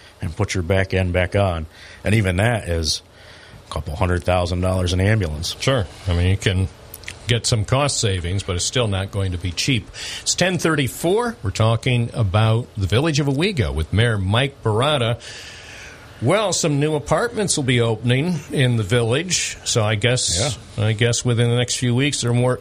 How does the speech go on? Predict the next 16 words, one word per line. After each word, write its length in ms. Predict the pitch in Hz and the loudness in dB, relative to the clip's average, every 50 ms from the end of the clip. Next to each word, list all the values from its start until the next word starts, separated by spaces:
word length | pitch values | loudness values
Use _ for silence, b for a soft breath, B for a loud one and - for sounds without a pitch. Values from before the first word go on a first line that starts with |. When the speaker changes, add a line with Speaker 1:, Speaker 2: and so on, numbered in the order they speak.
| - | 0
Speaker 2:
be 140 | 113 131 127 | 2 2 4
more 240 | 120 123 123 123 113 | 4 4 2 2 2
village 440 | 92 110 120 127 135 135 120 - - | 2 2 2 2 2 0 0 0 0
people 520 | - 143 160 175 - - 113 127 147 135 107 - | 0 0 0 0 0 0 2 2 2 0 0 2
living 340 | 120 113 107 - 117 113 110 | 0 2 2 4 2 4 4
at 240 | 110 110 110 - | 4 2 2 0
a 140 | - 123 110 | 0 0 0
place 320 | - - 120 123 123 - - | 2 2 2 2 2 0 0
called 340 | - 123 117 113 107 98 98 - - - - - - | 0 2 2 2 0 -2 -6 -12 -18 -20 -20 -6 -2
Owego 480 | 110 110 104 117 139 151 139 156 139 127 | 0 2 4 4 2 4 2 2 2 2
Square 520 | 120 - - - - - 147 143 135 127 | 0 0 -2 -4 0 0 2 2 2 0
Townhomes 1040 | 117 - - - 143 147 151 147 139 110 104 101 90 82 71 67 67 - - - - | -2 -2 0 2 2 2 2 2 0 2 2 2 0 0 -2 -2 -4 -4 -4 -4 0
off 240 | - 98 95 92 - | 2 2 2 2 2
Route 160 | 120 117 117 | 0 0 0
four 300 | - - - 120 117 113 | -2 -4 0 2 2 2
thirty-four. 800 | 107 - 123 120 110 107 101 98 - - - 135 127 101 82 78 | 2 2 2 2 2 2 0 -2 -2 0 0 2 2 2 0 -2